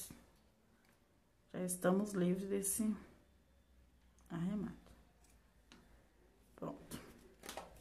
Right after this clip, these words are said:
Agora eu dou continuidade aqui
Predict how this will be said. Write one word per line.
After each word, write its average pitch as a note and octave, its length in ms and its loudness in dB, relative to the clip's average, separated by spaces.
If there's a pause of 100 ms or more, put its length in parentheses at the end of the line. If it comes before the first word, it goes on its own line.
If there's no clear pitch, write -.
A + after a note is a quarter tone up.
(1160)
Agora - 300 8
eu D#3+ 40 8
dou F3 160 6
continuidade F#3+ 920 6
aqui C4 320 4